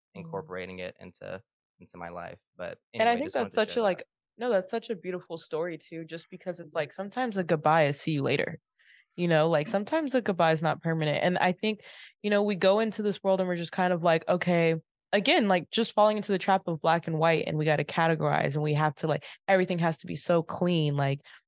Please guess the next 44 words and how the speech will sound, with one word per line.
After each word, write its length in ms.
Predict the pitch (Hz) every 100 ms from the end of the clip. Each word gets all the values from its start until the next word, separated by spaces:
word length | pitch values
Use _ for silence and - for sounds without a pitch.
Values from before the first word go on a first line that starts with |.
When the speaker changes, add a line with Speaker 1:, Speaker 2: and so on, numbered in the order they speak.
| -
Speaker 1:
this 140 | 160
is 100 | 170
either 180 | 170 165
in 180 | - 175
my 80 | 170
life 200 | 170 170
or 80 | 165
it's 180 | 160 -
not. 300 | 180 170 -
But 200 | 202 -
really, 420 | 220 311 294 226
it 80 | 208
doesn't 240 | 208 196 185
have 140 | 175
to 100 | -
be 160 | 151 170
that 200 | 160 -
way 180 | - -
always. 480 | 80 - - 87
And 160 | - 160
so 100 | 175
I 60 | 165
think 200 | 170 165
that's 200 | 151 -
so 140 | 156
beautiful 360 | 151 147 147 156
that 100 | -
you've 160 | 143
come 180 | - 151
back 200 | 147 147
around 240 | 160 147 160
to 100 | 151
it, 100 | 147
because 200 | 165 175
if 120 | 170
you 60 | 254
have 120 | 269
love 220 | 160 165 -
for 240 | 147 147
it, 120 | 147 - - - _ -
then 220 | 175 165
for 180 | - 151
sure 260 | - 214
it 200 | 151 -